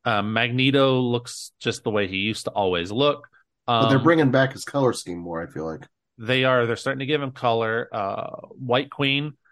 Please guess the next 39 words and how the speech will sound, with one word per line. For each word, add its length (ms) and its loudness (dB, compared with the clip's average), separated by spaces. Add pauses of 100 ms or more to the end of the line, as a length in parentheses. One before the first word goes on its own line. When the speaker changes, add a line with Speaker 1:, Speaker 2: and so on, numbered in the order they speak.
(300)
Speaker 1:
um, 320 -6
that's 200 -6
how 100 2
she 320 -6
generally 600 0
looks, 680 -4 (540)
um, 340 -10
in 160 -8
the 60 -12
comics. 480 -4 (440)
Um, 360 -2
Banshee, 680 0
which 160 -4
we've 220 0
never, 960 0
we, 400 0 (120)
I 120 0
think 180 -2
I 20 0
showed 220 0
an 60 -2
image 260 -4
to 100 -4
you 160 -2
back 180 0 (100)
when 160 -4
we 80 -2
did, 280 -2 (200)
when 160 -2
I 80 -2
talked 140 -8 (120)
about 100 -2
Generation 680 -4
X, 360 -6
but, 240 -4 (380)
um, 180 -6
there's 300 -4
Banshee. 840 -4 (400)
Um, 200 -4